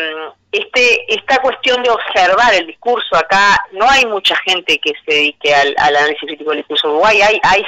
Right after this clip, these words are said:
sí colegas que lo hacen, y yo trabajo incluso en la facultad con, con uno de la, una de las referentes, en este caso, que es la doctora Mariana Chugar, eh, y, y realmente este interés por, bueno, ¿qué pasa con estos discursos?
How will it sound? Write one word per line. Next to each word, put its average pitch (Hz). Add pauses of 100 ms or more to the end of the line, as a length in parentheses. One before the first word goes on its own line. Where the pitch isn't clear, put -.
sí 190
colegas 147
que 151
lo 156
hacen, 175
y 151
yo 143 (120)
trabajo 160
incluso -
en 135
la 131
facultad 135
con, 143 (840)
con 151
uno 170
de 160
la, -
una 165
de 156
las 147
referentes, 165
en 151
este 160
caso, 202
que 156
es 143
la 143
doctora 156
Mariana 147
Chugar, 202 (540)
eh, 165
y, 202 (320)
y 208
realmente 262
este -
interés 196 (100)
por, 233
bueno, 196 (400)
¿qué -
pasa -
con 147
estos 147
discursos? -